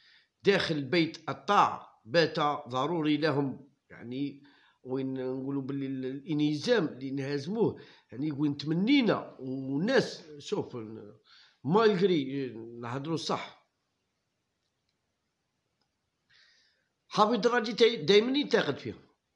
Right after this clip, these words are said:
سبحان الله، دايما ينتقد فيهم. مانيش مع حفيظ الراجي ولا مع، دايما ينتقد فيهم، وشاهدنا كيفاش نصح،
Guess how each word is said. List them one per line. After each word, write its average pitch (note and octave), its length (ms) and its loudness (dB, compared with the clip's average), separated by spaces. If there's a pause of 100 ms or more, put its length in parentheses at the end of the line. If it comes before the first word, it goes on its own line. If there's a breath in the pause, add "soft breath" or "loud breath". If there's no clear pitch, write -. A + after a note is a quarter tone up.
(460)
سبحان - 340 -20
الله، - 160 -20
دايما C3+ 240 -2
ينتقد - 460 -10
فيهم. - 300 -16 (380)
مانيش C#3+ 340 -10
مع - 120 -14
حفيظ G#2 420 -14
الراجي C3 420 -2
ولا A2 240 -6
مع، D#2+ 200 -18 (1400)
دايما B3 360 8
ينتقد G#3 400 2
فيهم، D3+ 400 0 (920 soft breath)
وشاهدنا B3 540 4
كيفاش A3 600 -4
نصح، - 800 -2